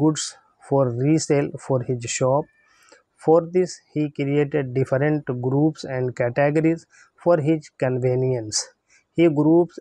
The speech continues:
and categorized the items to stock in his business। For this, follow the options given below।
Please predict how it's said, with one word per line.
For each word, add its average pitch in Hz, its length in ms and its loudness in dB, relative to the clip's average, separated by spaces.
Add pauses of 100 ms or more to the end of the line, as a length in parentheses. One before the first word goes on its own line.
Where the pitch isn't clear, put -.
and 143 220 -4
categorized 127 840 0
the 127 120 -2
items 135 520 -2 (100)
to 135 220 -4 (180)
stock 139 460 0 (100)
in 127 220 -6
his 120 160 -6 (200)
business। 147 340 0 (960)
For 156 100 4
this, 175 280 2
follow 147 520 -4
the 139 120 0
options 131 560 -2 (160)
given 131 320 0 (200)
below। 123 300 -2